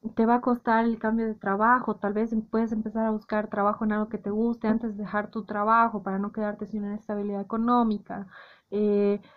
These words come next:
tal vez si realmente te diste cuenta que, no sé, el hobby que estabas usa-, lle-, llevando durante tanto tiempo ya no te llena, pues busca otro, una actividad nueva, y así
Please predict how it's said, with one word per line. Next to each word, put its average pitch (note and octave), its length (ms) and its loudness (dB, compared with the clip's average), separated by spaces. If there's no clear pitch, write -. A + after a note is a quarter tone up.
tal A3+ 180 6
vez C4 260 6
si A3 380 0
realmente A#3+ 560 2
te A3+ 100 0
diste A#3+ 280 2
cuenta A#3+ 240 -2
que, G#3+ 200 -2
no G#3+ 120 -2
sé, C4+ 340 0
el G3+ 100 -4
hobby A#3+ 260 0
que B3+ 100 -4
estabas A3 380 0
usa-, - 240 -10
lle-, G#3 500 -2
llevando G#3+ 420 2
durante G3+ 280 -4
tanto G#3+ 260 -2
tiempo G#3+ 280 -4
ya G#3+ 120 0
no A3+ 140 0
te A3 140 -4
llena, A3 360 0
pues B3 200 -2
busca C4 460 0
otro, B3+ 520 2
una C#4+ 220 6
actividad A#3 480 0
nueva, B3 500 4
y B3+ 60 4
así B3 480 2